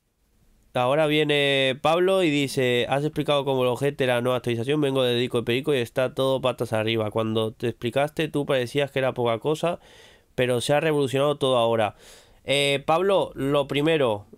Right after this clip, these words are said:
eh, no sé qué es lo que ha explicado Perico en la actualización.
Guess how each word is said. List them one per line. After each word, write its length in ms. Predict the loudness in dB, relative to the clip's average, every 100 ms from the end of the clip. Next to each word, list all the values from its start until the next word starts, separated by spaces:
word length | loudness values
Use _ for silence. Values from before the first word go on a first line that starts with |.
| -12
eh, 880 | -4 -2 0 0 0 0 0 0 -4 -10 _ -8
no 320 | -2 0 0
sé 320 | 0 -2 -2
qué 140 | -2
es 40 | 0
lo 200 | 0 0
que 60 |
ha 40 | -2
explicado 480 | -2 -2 0 0 0
Perico 340 | -2 -2 0
en 60 | 0
la 80 |
actualización. 760 | 0 -2 -2 -2 -4 -2 -2 -4